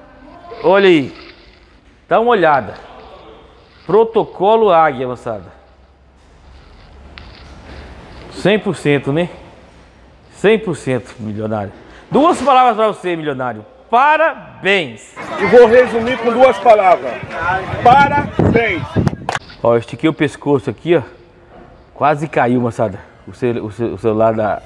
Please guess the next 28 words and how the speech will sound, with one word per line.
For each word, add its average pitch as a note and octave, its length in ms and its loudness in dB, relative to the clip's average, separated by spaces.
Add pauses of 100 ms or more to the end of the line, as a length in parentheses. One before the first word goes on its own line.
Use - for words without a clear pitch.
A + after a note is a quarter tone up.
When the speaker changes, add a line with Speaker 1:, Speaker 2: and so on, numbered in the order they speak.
(120)
Speaker 1:
eu G2+ 80 -16
tava B2+ 180 -2
esticando, C3 540 -2
ele D3+ 140 0
quase D3+ 760 -2
caiu. A#2+ 440 -4 (1400)
Agora A2+ 320 2
aí, G#2+ 60 0
ó. G2 100 -6 (1040)
Eu B2 100 -6
tô E3 160 2
longe. D3 480 0 (580)
Ó, G#2 200 -10
tô G#2 160 -14
bem C#3 140 -8
pertinho C3+ 400 -6
aqui, G#2 100 -8
só - 100 -12
falta C3+ 180 -2
bater - 340 -4
no C#3 220 2
óleo A#2 180 -2
<laughs> - 40 -12
já B2+ 180 -2
com A2+ 100 -4
o - 20 -2
celular. A2+ 540 -2
Hã? B2 260 -4